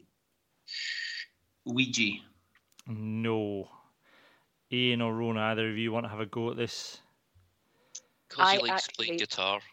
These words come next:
Speaker 3: Oh, sorry, on you.
Speaker 4: Yeah, I, I, I, well, no, I actually do know what this is because, um, yeah, I asked him about it once, so I'll not spoil it. <laughs>
Speaker 3: Oh.
Speaker 4: Do
Speaker 3: Well, I was
Speaker 4: you
Speaker 3: gonna
Speaker 4: want
Speaker 3: say
Speaker 4: to know?
Speaker 3: s-, I was gonna s-,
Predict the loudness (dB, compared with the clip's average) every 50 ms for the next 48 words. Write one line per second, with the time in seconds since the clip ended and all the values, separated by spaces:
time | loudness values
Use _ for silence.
0 | _ -12 -8 -4 -2 0 2 2 0 0 -2 -8 -10 -12 -14 _ _ _ _ _
1 | _ _ _ _ _ -6 -6 -6 -6 -2 _ 2 2 2 2 0 -4 -4 -4 _
2 | _ _ _ -16 -8 -4 -2 -2 0 0 0 -2 0 0 -2 -2 -2 -4 -4 -6
3 | _ -6 -2 0 2 2 2 2 0 -4 -6 -6 -4 -4 -4 -4 -4 -4 2 2
4 | 2 2 4 0 0 2 0 0 0 2 0 -2 -2 _ -8 -8 -6 0 2 2
5 | 2 4 2 2 2 4 4 4 4 2 0 -2 -4 -8 _ _ _ -20 -20 -20
6 | -20 _ _ _ _ _ _ _ _ -4 2 4 6 6 8 8 8 8 8 8
7 | 8 6 4 2 0 4 6 6 6 6 4 0 0 0 2 2 2 4 6 4
8 | 4 4 2 2 2 0 2 2 2 4 4 4 2 2 0 _ 2 2 4 4
9 | 6 4 4 4 2 -2 -4 -4 -2 -2 -2 -2 -4 _ _ -20 _ _ _ _
10 | -8 -8 -8 -8 0 8 8 8 8 10 8 8 10 8 8 8 8 10 8 8
11 | 6 -2 _ _ _ _ _ _ _ _ _ _ _ _ _ 0 0 0 2 0
12 | -2 -2 0 0 -2 -2 -4 -6 -8 -10